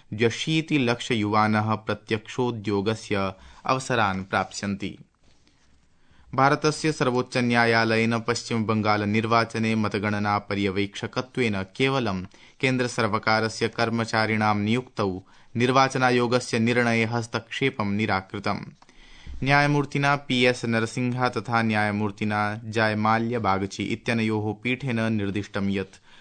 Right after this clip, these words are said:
आयोगस्य दिशानिर्देशानां कठोरतया पालनं भवेत्।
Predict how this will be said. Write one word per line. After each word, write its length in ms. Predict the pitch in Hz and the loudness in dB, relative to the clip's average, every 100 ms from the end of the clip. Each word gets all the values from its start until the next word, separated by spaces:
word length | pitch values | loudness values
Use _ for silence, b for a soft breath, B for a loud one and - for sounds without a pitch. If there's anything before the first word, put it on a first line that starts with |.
| B B | B B
आयोगस्य 640 | - 123 139 135 139 - 139 | 0 2 2 2 -2 -2 -2
दिशानिर्देशानां 1200 | 110 110 113 107 104 101 113 110 113 110 110 110 | -2 -2 0 0 0 0 -2 0 0 2 2 0
कठोरतया 720 | 104 101 113 110 107 101 98 | -4 -6 -6 -4 -2 0 0
पालनं 580 | 95 - 113 104 95 90 | -2 0 0 0 -4 -6
भवेत्। 480 | 92 104 92 - | -6 -2 -4 -6